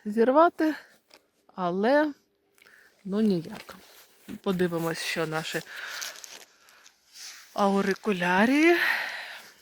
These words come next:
або іудині вуха. Ну, ми бачимо, що вони такі не просто заморожені, а вже і підсохлі. Ну, іудині вуха точно можна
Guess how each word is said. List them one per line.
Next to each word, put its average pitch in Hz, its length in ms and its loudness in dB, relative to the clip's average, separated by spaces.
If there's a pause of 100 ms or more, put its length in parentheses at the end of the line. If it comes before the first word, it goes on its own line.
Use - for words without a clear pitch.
(420)
або 202 320 2
іудині 202 500 0
вуха. - 480 -12 (840)
Ну, 226 160 0
ми 190 120 2
бачимо, 165 480 -4
що 175 160 -6
вони 165 200 -2
такі 165 400 -6 (1700)
не 175 120 -10
просто 233 400 0
заморожені, 202 680 2
а 170 60 0
вже 180 180 0
і 196 40 0
підсохлі. - 760 -8
Ну, 165 120 -2
іудині 202 420 4
вуха 208 320 0
точно 180 520 -4
можна 165 400 -8